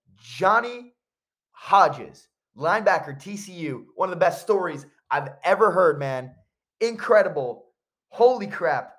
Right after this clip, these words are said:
He's gonna send me a pair of gloves. Dude, he's the man. I don't know what else to say. This guy is incredible. Hope you all enjoyed this interview. I've got more coming on. I've got Kobe Savage of Kansas State,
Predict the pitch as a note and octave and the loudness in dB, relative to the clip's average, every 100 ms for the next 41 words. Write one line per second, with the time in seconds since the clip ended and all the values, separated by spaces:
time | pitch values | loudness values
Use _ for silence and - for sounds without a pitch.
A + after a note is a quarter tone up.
0 | _ F3+ G3 F#3 C#3 F#3+ F3 D#3+ F#3+ F3+ | _ -12 -8 -10 -6 -6 -6 -6 0 0
1 | E3 D#3+ D#3+ A2 - _ _ _ _ _ | 0 0 0 0 -6 _ _ _ _ _
2 | G3 F#3 C#3+ C#3 G3+ G#3 F3+ E3+ E3 D#3 | -2 -2 -4 -10 -14 -14 -12 -6 -4 -4
3 | D3 C#3+ _ _ _ _ _ _ D#3 G3 | -6 -12 _ _ _ _ _ _ 2 2
4 | G#3 F#3 F3 D#3 - C3 - C#3 B2 A2 | 4 4 4 4 2 -8 -4 -2 -4 -8
5 | _ _ - G3 G3+ F#3 E3 D3+ C#3 B2+ | _ _ -6 -6 -2 2 4 2 -2 -8
6 | B2 - D3+ C3+ C3+ B2 - _ _ _ | -10 -2 0 0 -4 -6 -12 _ _ _
7 | G3 G#3 G#3 F3+ D#3 D3 D#3 C#3 C#3 C3+ | 0 2 0 0 0 0 -2 -2 -10 -10
8 | C3 C3+ C3 C#3+ B2 C#3+ F3 - E3+ D#3+ | -4 -2 0 0 0 -2 -4 -2 -4 -4
9 | D3+ D3 C#3 C3+ C#3 A#2+ - G3+ A3 G#3 | -2 -2 -4 -4 -4 -6 -2 0 0 -6
10 | - F3+ D#3+ C3 - _ _ - C#3+ - | -2 0 0 -6 -14 _ _ -10 -10 -8
11 | G#3+ A#3 G#3 - - G3+ D3+ - | -8 -8 -12 -18 -10 -8 -8 -14